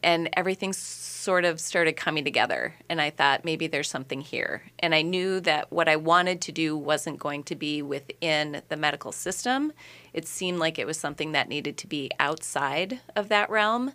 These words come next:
something independent. Um, and so I spent the next few years just really following those breadcrumbs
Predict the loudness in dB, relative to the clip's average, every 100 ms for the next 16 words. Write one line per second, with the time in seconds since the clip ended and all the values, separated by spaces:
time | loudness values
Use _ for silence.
0 | -4 -4 -2 -2 -2 -2 -4 -4 -2 -2
1 | -2 -6 -12 -16 -18 -18 -18 -2 4 6
2 | 8 4 0 -8 -14 _ -20 -20 -20 _
3 | 4 4 2 6 8 10 8 6 4 2
4 | -2 2 4 2 -4 -8 -6 -2 2 2
5 | -2 -4 -4 0 2 2 0 -2 -6 -2
6 | 0 0 -2 4 8 8 8 4 2 0
7 | 2 2 2 2 0 0 -4